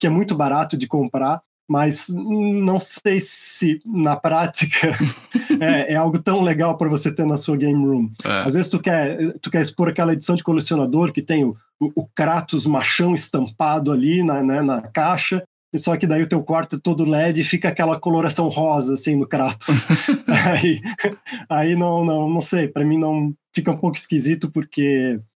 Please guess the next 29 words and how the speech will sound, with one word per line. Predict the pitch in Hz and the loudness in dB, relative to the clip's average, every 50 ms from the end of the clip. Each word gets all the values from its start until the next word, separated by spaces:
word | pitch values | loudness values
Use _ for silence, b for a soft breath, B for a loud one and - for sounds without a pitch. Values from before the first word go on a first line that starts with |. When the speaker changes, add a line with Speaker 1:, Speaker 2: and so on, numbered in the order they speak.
| _ _ | _ _
Speaker 1:
tu | - 170 | -2 -2
acaba | 147 151 170 170 185 175 190 185 | 0 2 2 2 2 2 0 0
com, | - 185 170 170 156 | 0 0 2 2 2
com | - - 151 | 0 0 0
as, | 151 143 - - - - - | 0 0 -2 -4 -8 -10 -6
com | - 165 | -4 -2
to-, | 147 170 - | 0 0 0
toda | - 170 175 151 170 | 0 0 0 2 0
essa | 147 - - 151 131 | 0 0 0 -2 0
quantidade | - - 160 156 156 147 151 156 151 | 0 -2 -2 0 0 0 0 0 0
de | 147 160 | 0 -2
cores | 156 - 160 160 175 190 180 - | -2 0 0 2 2 0 0 0
prestando | - 190 165 - - 185 165 | 0 0 0 2 2 0 0
atenção | 151 - 185 165 - - 185 185 | 0 -2 -2 -2 0 0 0 0
em | 185 180 | 2 2
algo | 175 170 180 185 185 190 | 2 0 0 0 0 -2
que | 190 - 208 | 0 0 0
não | 202 202 202 202 202 208 214 208 190 | 0 0 0 0 0 0 2 2 2
é | 190 | 2
a | 226 208 | 0 0
tua | 214 165 143 | 0 -2 0
coleção. | 151 147 131 123 104 - - 117 104 107 - - _ _ _ _ _ _ - | 0 0 0 0 0 -2 -2 -4 -4 -6 -10 -16 _ _ _ _ _ _ 0
E | 139 | 0
eu | 139 135 | 0 2
vejo | 120 135 160 165 156 160 165 151 | 2 0 0 2 2 2 2 2
isso | 147 139 - 165 | 2 2 2 2
muito | 160 165 180 170 185 | 2 2 2 2 2
em | 170 | 2
youtubers. | 160 151 151 - 175 196 196 196 208 196 202 - - | 2 0 0 0 0 2 2 2 0 0 -2 -6 -10